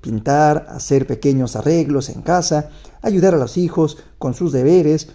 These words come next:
ofrecerse a cortar el pasto, etcétera.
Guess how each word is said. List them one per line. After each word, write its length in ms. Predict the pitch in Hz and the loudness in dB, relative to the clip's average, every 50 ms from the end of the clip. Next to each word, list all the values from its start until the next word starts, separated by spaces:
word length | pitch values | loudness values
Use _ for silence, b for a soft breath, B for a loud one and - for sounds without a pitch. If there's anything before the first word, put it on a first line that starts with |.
| B B B | B B B
ofrecerse 920 | - 147 - 135 131 117 - - 175 190 180 170 - - 160 160 160 165 B B B B B B | -6 -6 -4 -4 -6 -4 -2 0 0 2 2 0 0 0 -2 -2 -2 -6 B B B B B B
a 100 | - 139 | -10 -8
cortar 360 | 135 156 165 - - 139 - | -4 -4 -4 -2 -2 -2 -2
el 140 | 120 120 - | -2 -4 -2
pasto, 560 | - 170 175 165 - - - 156 151 151 - - - _ _ - | 0 0 0 0 -2 -2 -2 -2 -2 -2 -6 -14 -20 _ _ -12
etcétera. 680 | 151 - - - - 131 123 123 147 131 - 175 - | -12 -8 -6 -2 0 0 0 0 -4 -8 -8 -10 -14